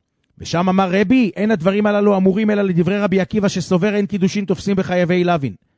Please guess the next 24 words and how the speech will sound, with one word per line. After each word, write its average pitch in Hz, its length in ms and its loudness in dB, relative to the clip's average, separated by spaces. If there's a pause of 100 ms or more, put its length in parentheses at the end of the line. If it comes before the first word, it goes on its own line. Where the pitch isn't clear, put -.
וכיוון 156 340 -4
שהיבמה 180 480 0
אסורה 175 280 0
ליבם 175 400 0
אחרי 160 320 -2
חליצה 170 400 -2
בלאו, 143 460 0 (1000)
אין 220 200 2
הקידושין 214 460 0
תופסים 214 400 0
בה. 127 120 -2 (800)
ושם 190 280 2
נאמר 196 280 2
בברייתא, 196 440 0
החולץ 180 420 0
ליבמתו 175 500 2
וחזר 175 360 0
וקידשה, 214 500 0
רבי 202 260 0
אומר, 202 220 0
אם 190 80 -2
קידשה 196 280 -2
לשום 202 300 2
אישות, - 480 -2